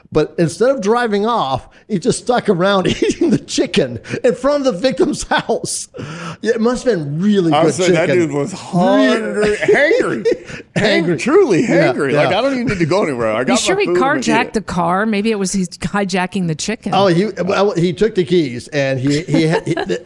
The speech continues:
Speaker 1: the engine was running. It just smelled so damn good.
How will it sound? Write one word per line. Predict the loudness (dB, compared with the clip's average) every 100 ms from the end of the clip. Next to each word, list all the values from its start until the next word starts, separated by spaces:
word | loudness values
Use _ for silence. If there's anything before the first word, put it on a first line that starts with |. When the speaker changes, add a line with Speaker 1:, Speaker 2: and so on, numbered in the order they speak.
| 0 2
Speaker 1:
the | 0
engine | 0 0
was | 0 0
running. | 0 2 0 -4 -10 -10 -2
It | 2
just | 0 0
smelled | -2 -2
so | -2 0
damn | 0 0 -2
good. | -4 -4